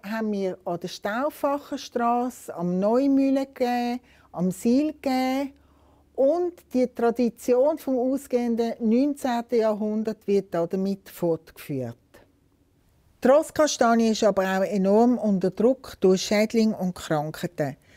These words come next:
Der bekannteste Schädling ist die Rosskastanie Miniermotte. Viele Kastanien werden im August schon braun. Darum hat die Grünstadt Zürich vor drei Jahren angefangen,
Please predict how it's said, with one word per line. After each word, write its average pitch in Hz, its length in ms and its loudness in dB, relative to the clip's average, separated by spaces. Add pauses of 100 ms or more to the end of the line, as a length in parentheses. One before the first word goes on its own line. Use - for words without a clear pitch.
(280)
Der 208 80 4
bekannteste 240 1080 0
Schädling 247 640 2
ist 202 380 -2 (260)
die 202 40 0
Rosskastanie 202 920 2
Miniermotte. 170 1000 2 (560)
Viele 285 320 4
Kastanien 240 880 4
werden 175 420 2 (160)
im 226 180 2
August 208 640 -2
schon 185 140 0
braun. 139 520 -2 (760)
Darum 330 400 4
hat 202 220 0
die - 100 -20
Grünstadt 202 500 -2
Zürich 277 500 4 (120)
vor 196 220 0
drei 226 280 0 (140)
Jahren 208 240 4
angefangen, 214 760 0